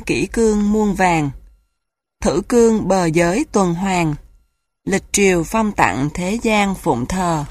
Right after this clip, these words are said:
Hiển dương trinh thuận ý từ, bằng đời nghiêu vũ phủ tư dân lành. Thần đăng quản tế cao minh, khả phong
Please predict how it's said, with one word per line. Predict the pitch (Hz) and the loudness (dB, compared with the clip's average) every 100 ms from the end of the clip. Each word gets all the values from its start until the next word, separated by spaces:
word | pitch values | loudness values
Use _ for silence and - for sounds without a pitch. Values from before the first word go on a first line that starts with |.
| - _ _ _ _ _ _ _ - | -14 _ _ _ _ _ _ _ 0
Hiển | 180 220 | 2 2
dương | 254 247 233 226 | 2 2 2 2
trinh | 247 233 | 0 0
thuận | 220 196 95 139 | 0 -2 0 -2
ý | - 175 262 | 2 0 0
từ, | - 190 170 151 - - _ _ _ _ - | 0 2 2 0 -6 -20 _ _ _ _ -8
bằng | 180 196 175 160 | -2 0 0 -2
đời | 175 170 160 147 175 | -2 0 0 -2 -2
nghiêu | 208 214 208 | 0 2 2
vũ | 190 160 120 107 220 262 - | 0 0 0 0 -2 -4 -4
phủ | 160 123 156 | -2 0 -2
tư | 226 220 208 | 0 0 2
dân | 190 202 196 | 2 0 0
lành. | 185 175 147 139 - _ _ _ _ _ _ _ _ _ _ _ _ _ - | 0 2 0 -2 -8 _ _ _ _ _ _ _ _ _ _ _ _ _ -4
Thần | 208 185 | -2 0
đăng | 175 220 208 196 | 0 0 -2 -2
quản | 113 87 | -2 -2
tế | 208 190 190 285 | -2 0 0 -2
cao | - 214 208 | -2 -2 0
minh, | 208 208 202 - - _ _ _ _ _ _ | 0 0 -2 -6 -18 _ _ _ _ _ _
khả | 185 98 214 | 0 0 0
phong | - 220 208 | 0 0 0